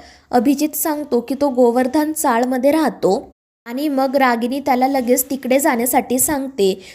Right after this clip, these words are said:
तर इकडे मनू दरवाजाच्या बाहेरच उभी असते, पण अभिजितची चाहूल लागल्यावर ती पटकन लपून बसते. दुसरीकडे अक्का गुळपोहे बनवत असते. ती भूमीला सांगत असते की प्रत्येक वर्षी सव्वीस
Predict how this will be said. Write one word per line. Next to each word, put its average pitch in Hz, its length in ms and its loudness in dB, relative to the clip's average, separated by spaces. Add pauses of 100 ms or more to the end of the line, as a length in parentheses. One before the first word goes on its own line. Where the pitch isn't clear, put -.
(120)
तर 247 80 0
इकडे 269 280 2
मनू 277 320 0
दरवाजाच्या 262 580 2
बाहेरच 262 580 0
उभी 262 260 0
असते, 285 340 2
पण 262 180 -4
अभिजितची 262 640 -4
चाहूल 269 340 -2
लागल्यावर 240 540 2
ती 254 140 -2
पटकन 254 500 0
लपून 240 380 0
बसते. 196 500 0 (360)
दुसरीकडे 285 540 0
अक्का 262 360 0
गुळपोहे 269 640 2
बनवत 240 460 0
असते. 254 340 2
ती 269 140 -2
भूमीला 254 420 2
सांगत 262 460 -4
असते 208 500 0 (300)
की 277 60 0
प्रत्येक 285 600 0
वर्षी 262 320 -2
सव्वीस 254 420 -2